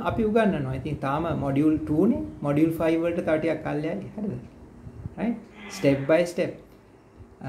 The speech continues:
පියාඹන්න කලින් දුවන්න ඕනේ, දුවන්න කලින් ඇවිදින්න ඕනේ, ඇවිදින්න කලින් හිට ගන්න ඕනේ, හිට ගන්න කලින් බඩ ගන්න පුළුවන් වෙනවා. හරිද? ස්ටෙප් බයි ස්ටෙප්.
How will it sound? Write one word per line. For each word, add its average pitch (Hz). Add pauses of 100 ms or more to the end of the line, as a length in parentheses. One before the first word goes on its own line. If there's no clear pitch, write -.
පියාඹන්න 196
කලින් 196
දුවන්න 170
ඕනේ, 196
දුවන්න 175
කලින් 170
ඇවිදින්න 147
ඕනේ, 190
ඇවිදින්න 165
කලින් 160
හිට 127
ගන්න 151
ඕනේ, 180
හිට 156
ගන්න 156
කලින් 185
බඩ 151
ගන්න 143
පුළුවන් 123
වෙනවා. 117 (1200)
හරිද? 165 (680)
ස්ටෙප් 160
බයි 190
ස්ටෙප්. -